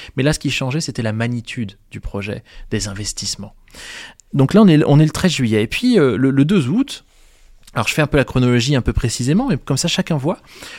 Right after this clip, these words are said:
Le deux août, on a un autre dé-, une autre déflagration, stratégique cette fois-ci, avec une expédition qui descend à la verticale du pôle Nord avec deux petits sous-marins, euh, de trois places chacun.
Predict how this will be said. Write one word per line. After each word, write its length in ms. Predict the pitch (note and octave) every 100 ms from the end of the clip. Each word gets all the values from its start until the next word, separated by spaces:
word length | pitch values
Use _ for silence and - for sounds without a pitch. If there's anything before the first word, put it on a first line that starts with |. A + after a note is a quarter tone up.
| - -
Le 140 | C#3 C3+
deux 220 | G3 F3
août, 180 | B3+ -
on 140 | D3
a 380 | D#3 E3+ B2+ -
un 260 | B2 B2 D#3
autre 240 | A#3 -
dé-, 120 | C3 A#2
une 180 | - C3
autre 180 | F#3+ -
déflagration, 720 | B2 - A2+ A2 G#2 G#2 E3+
stratégique 560 | G3+ - - C3 A#2 B2
cette 180 | - -
fois-ci, 420 | G#2+ A2 G3 - - - - A#2+
avec 440 | - A#2+ B2+ F3 -
une 100 | A#2+
expédition 760 | - - B2 A#2 - C3 F3+ A#3 _ _ -
qui 320 | - A#2+ A2
descend 500 | A2 C#3 - C3 G3+ -
à 100 | -
la 80 | A#2
verticale 420 | B2+ - C#3 C#3
du 120 | A#2
pôle 180 | G#2+ G#2+
Nord 260 | G#2 C3+ F#3
avec 240 | A2 G2+
deux 120 | B2
petits 160 | E3 D3
sous-marins, 520 | - C3 A2+ A2+ A#2+ - - -
euh, 100 | G#2
de 120 | G2
trois 200 | G#2 E3
places 220 | E3 D#3+ -
chacun. 480 | - G2+ - C#3